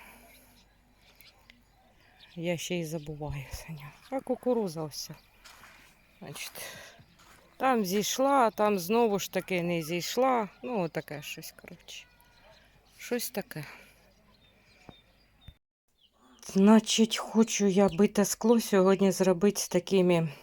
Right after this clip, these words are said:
вафельними коржиками. Е, як тортик таке щось. Взяла форму, ну вона у мене величенька, правда, а та поменша. Ну, буде така.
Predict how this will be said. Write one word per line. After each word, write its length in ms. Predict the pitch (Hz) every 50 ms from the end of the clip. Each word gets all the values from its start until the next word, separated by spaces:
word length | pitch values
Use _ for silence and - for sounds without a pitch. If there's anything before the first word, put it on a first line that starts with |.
| - - -
вафельними 760 | - - 165 175 180 170 - 175 175 170 170 175 175 175 175
коржиками. 800 | 170 - - 190 180 170 147 151 165 - - 160 165 160 156 151 - _ - - - - - - - - - - - - - - - -
Е, 460 | - 170 175 175 175 170 165 160 156 147 139 - - - - - - - -
як 200 | - - - -
тортик 640 | - - - 208 196 180 - - - 151 - - - - - -
таке 300 | - 160 - - 156 147
щось. 460 | 143 - - 151 143 143 - - - - - - - - - - - -
Взяла 360 | 156 160 170 165 170 165 160
форму, 480 | - - 208 226 247 240 202 170 147 - -
ну 120 | 185 185
вона 200 | 175 180 185 190
у 40 | 185
мене 260 | 185 180 175 175 170
величенька, 800 | 165 165 170 175 175 175 - - 196 202 208 202 190 - 151 139 135 - - - _ -
правда, 400 | - - 139 143 135 135 135 139 139 - - - - -
а 120 | - 135 147
та 220 | 143 - 160 160
поменша. 760 | 160 - 156 151 160 170 175 180 180 - - - 165 156 139 - - - _ _ - - - - - - - _ _ _ -
Ну, 220 | 233 269 247 - -
буде 320 | 160 170 196 196 185 185 175
така. 460 | - 175 170 - - 156 147 143